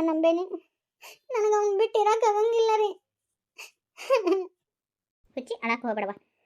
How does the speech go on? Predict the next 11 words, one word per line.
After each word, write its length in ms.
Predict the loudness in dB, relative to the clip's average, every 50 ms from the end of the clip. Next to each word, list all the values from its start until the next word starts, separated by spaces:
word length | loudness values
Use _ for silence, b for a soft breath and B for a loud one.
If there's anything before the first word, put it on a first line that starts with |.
| _ _ _
ಸಮಾಧಾನ 360 | -6 -6 -4 -4 -4 -6 -6
ಮಾಡ್ಕೊ. 240 | -6 -8 -8 -10 -14 -18 _ _ _ _ _ _ -12
ಆ, 60 | -10 -8 -8 -8 -8 -10 -12 _ -12 -6
ನಾ 120 | -2 -2 0
ಎಲ್ಲ 120 | 0 0 0 0 -2
ಅವ್ನ್ 200 | -2 -4 -2 -2
ಕೇಳ್ತೀನಿ 300 | -2 -2 -2 -2 -4 -4
ಅಂತ 120 | -4 -2
ಇಲ್ಲ. 200 | -2 -2 -2 -4 -4 -8 -12 _ _ _ _ _ _ _ _ -12
ಏ-, 220 | -12 -12 -12 -10 -6
ಇಟಕ್ಕೆಲ್ಲ 400 | -4 -2 -2 0 0 0 2